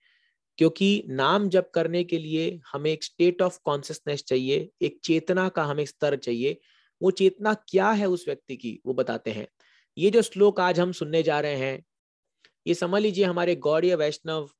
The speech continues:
की जो फिलॉसफी है, जो दर्शन है, उसमें बहुत ही महत्वपूर्ण श्लोक है। और खासकर साधकों के लिए, जो लोग भक्ति में आगे बढ़ रहे हैं, जो लोग भक्ति करना चाहते हैं,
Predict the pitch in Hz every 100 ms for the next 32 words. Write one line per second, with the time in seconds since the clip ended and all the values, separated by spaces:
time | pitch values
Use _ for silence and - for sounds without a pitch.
0 | _ _ _ _ _ - 147 151 - 131
1 | 131 - 135 190 156 117 123 131 135 180
2 | 156 120 - 131 - 160 131 120 135 185
3 | 196 196 175 - 127 147 - 208 190 185
4 | - 147 139 113 - - _ _ _ _
5 | _ _ - 143 165 170 165 175 - 196
6 | - 143 135 151 208 208 180 143 123 -
7 | _ _ 120 151 185 190 135 131 _ 214
8 | 196 175 147 - 139 156 139 160 156 135
9 | 110 - _ 131 151 143 120 - 170 156
10 | 143 131 143 110